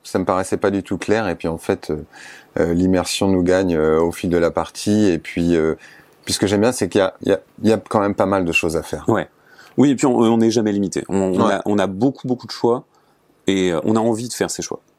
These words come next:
Speaker 1: Oui, oui. Et puis on peut partir
Speaker 2: Mm.
Speaker 1: sur une autre partie avec un nouveau départ asymétrique, acheter des nouvelles machines qui vont diriger notre jeu totalement différent.
Speaker 2: Mm.
Speaker 1: Donc, euh, moi, c'est un jeu que j'ai, auquel j'ai vraiment envie de rejouer.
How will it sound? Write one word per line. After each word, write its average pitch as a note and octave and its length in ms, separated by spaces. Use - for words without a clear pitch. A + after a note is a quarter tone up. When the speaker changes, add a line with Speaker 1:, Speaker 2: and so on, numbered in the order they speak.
Speaker 1:
Oui, C#3+ 80
oui. A2 260
Et G#2 120
puis G2+ 140
on F#2 80
peut G2 140
partir - 360
Speaker 2:
Mm. F#2 40
Speaker 1:
sur F2+ 120
une F#2+ 80
autre F#2 100
partie G2+ 380
avec E2+ 280
un A2+ 80
nouveau A2 220
départ G2 260
asymétrique, F#2 600
acheter G2+ 240
des F#2+ 80
nouvelles F#2+ 280
machines F#2 380
qui - 120
vont F#2+ 120
diriger F#2 300
notre F2+ 180
jeu F#2 100
totalement F#2 380
différent. F2+ 380
Speaker 2:
Mm. A2 60
Speaker 1:
Donc, A2+ 200
euh, G#2+ 300
moi, A#2+ 140
c'est A2+ 180
un G#2 120
jeu A#2+ 120
que B2+ 60
j'ai, G#2 100
auquel B2 260
j'ai G#2+ 120
vraiment A#2 320
envie A#2 140
de G#2+ 60
rejouer. G2+ 360